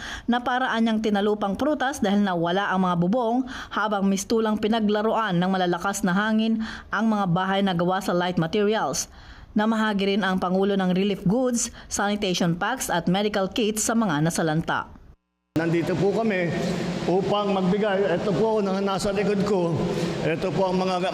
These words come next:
Speaker 2: ito po ang mga relief goods namin. Ito ang food pack. Ito po ay pagkain sa bawat isang kahon para sa ipam-, isang pamilya. Makakatagal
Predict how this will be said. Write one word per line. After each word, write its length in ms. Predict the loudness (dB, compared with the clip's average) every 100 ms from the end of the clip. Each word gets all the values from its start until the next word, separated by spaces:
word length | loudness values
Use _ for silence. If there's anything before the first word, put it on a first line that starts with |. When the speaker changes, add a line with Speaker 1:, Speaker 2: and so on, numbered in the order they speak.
| 0
Speaker 2:
ito 320 | 0 -2 -2 0
po 240 | 2 2
ang 80 | 2
mga 260 | 0 0 0 0 0 0
relief 320 | 2 2 2 2
goods 320 | 2 2 0
namin. 400 | 0 0 2 2
Ito 160 | 0 0
ang 160 | 0 0
food 240 | 2 2 2 0
pack. 160 | 0 -2 -2 -4 -4 -6 -4 -2
Ito 320 | -2 -2 0
po 400 | 2 2 0 0
ay 240 | 0 0 0
pagkain 800 | 0 2 0 2 0 2 2 2 0
sa 160 | 0
bawat 400 | 0 2 2 0 0
isang 240 | 0 0 0
kahon 560 | 0 2 2 2 2 0 0 -2 -2 0
para 240 | 0 2
sa 160 | 0 -2
ipam-, 320 | 0 0 0 0
isang 240 | 0 0
pamilya. 640 | 0 0 2 0 0 0 0
Makakatagal 680 | 0 0 0 0 0 0